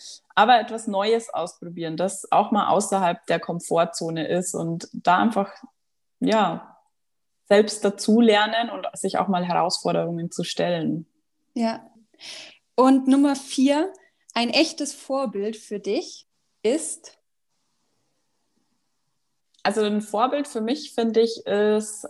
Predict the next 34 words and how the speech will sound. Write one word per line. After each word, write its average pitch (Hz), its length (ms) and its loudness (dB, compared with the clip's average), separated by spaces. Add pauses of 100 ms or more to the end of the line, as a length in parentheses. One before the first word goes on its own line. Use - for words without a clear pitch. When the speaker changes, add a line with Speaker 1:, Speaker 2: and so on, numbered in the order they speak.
(1600)
Speaker 1:
in - 180 -4
gewi-, 208 360 2
ja, 196 220 6
Laura 190 280 8
Marlina 202 360 2
Seiler, 165 420 0
finde 160 240 -8
ich, 160 120 -12
ist - 340 -8 (420)
schon 170 580 -4
ein, 156 280 2
äh, 151 280 0
ziemliches 175 420 -2
Vorbild. 160 460 4
Also 175 220 2 (600)
ich - 160 -6
finde 214 340 2 (100)
ihre 185 360 4
Podcasts, 196 920 2 (100)
finde 190 200 -2
ich - 240 -6
einfach 190 220 0
auch 185 160 2
super 214 300 0
gut. 214 180 4
Also 185 180 0
auch - 120 0
da 175 120 0
nochmal 185 320 -2
ein 196 100 -2
Tipp 233 260 0
für 180 280 2
die 175 120 0
Podcast-Hörer, 226 1040 4